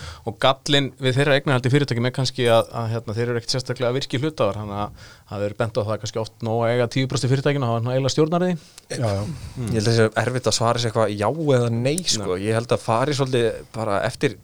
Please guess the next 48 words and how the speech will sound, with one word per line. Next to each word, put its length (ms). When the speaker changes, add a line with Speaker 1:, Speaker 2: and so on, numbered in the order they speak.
Speaker 3:
tilfellum. 540
Ég 80
held 160
að 320
í, 240
þú 160
veist, 240
ef 400
þeir 160
eru 160
sannlega 320
stórir 240
hluthafar, 400
þá 100
er 60
kannski 240
eðlilegt 320
að 80
þeir 80
séu, 380
þú 220
veist, 140
mynda 240
sér 140
einhverja 240
skoðun 320
á 80
því 80
bara 240
eins 140
og 100
hver 200
annar 260
hluthafi, 500
en, 320
hérna, 600
ég 340
held 220
svona, 260
þú 60
veist, 340
til 120
lengri 380
tíma 420
samt 220
að, 220
að 100
þá 300